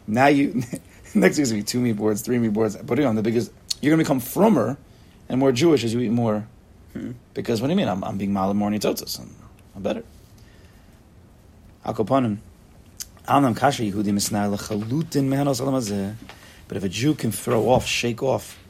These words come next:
Speaker 1: absolutely all of the Hanas of Olam Hazeh, huh, sounds so easy, right? Shashaku Behem, that he's become sunken into, Aydei Zeh, Batla Me'alav Kol Shlitas Sitra Achra.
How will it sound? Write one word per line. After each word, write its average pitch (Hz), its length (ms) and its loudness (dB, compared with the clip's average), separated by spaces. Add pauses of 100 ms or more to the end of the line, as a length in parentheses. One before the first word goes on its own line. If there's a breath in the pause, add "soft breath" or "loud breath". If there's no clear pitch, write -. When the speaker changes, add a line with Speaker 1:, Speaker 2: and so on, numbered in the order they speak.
(120)
Speaker 1:
absolutely 127 680 -4
all 131 260 -2
of 127 60 -4
the 113 80 -2
Hanas 113 240 0
of 110 60 -4
Olam 110 120 -2
Hazeh, 92 320 -6 (140)
huh, - 60 -12 (200)
sounds - 300 -14
so 110 120 -6
easy, 98 200 -6
right? 104 140 -8 (600 loud breath)
Shashaku - 520 -4
Behem, 131 180 2
that 131 40 -2
he's 107 100 -2
become 104 300 -2
sunken 104 360 -4
into, 104 260 -4
Aydei 104 220 -4
Zeh, 110 380 0 (640 soft breath)
Batla 151 400 2
Me'alav 127 380 0
Kol 135 180 -2
Shlitas 110 340 -6
Sitra 110 300 -4
Achra. - 180 -12